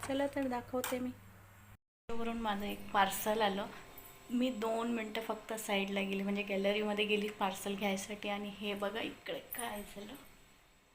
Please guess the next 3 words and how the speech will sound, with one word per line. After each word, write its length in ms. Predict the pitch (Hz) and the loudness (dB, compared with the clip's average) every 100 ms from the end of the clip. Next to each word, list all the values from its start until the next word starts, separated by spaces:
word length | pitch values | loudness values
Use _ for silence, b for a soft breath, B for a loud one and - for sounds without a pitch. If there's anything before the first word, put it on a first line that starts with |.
| _ _ _ _ _ - _ - 277 | _ _ _ _ _ -20 _ -18 -12
अरे, 420 | 247 247 247 247 262 - _ - - - - - - - - - - - B B B - | -8 -6 -6 -10 -16 -20 _ -20 -20 -20 -20 -20 -20 -20 -20 -20 -20 -20 B B B -6
सगळं 260 | 214 208 202 | -4 -2 -4
दूध 380 | 202 214 214 | -6 -10 -8